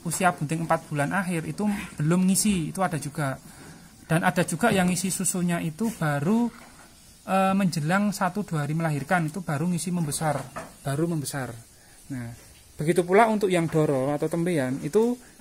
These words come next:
di usia bunting empat bulan akhir menuju lima bulan, itu juga sudah mulai makin besar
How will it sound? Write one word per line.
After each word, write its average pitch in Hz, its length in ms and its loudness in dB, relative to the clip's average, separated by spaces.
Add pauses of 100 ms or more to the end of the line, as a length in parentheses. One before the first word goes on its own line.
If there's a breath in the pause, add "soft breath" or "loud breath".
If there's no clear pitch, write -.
di 160 80 -2
usia 165 320 2
bunting 156 640 -4
empat 156 260 -4
bulan 147 240 0
akhir 180 400 2
menuju 160 320 -4
lima 143 240 0
bulan, 196 320 0
itu 175 160 -4
juga - 160 -4
sudah 156 240 -4
mulai 160 240 0
makin 160 320 -4
besar 147 380 -2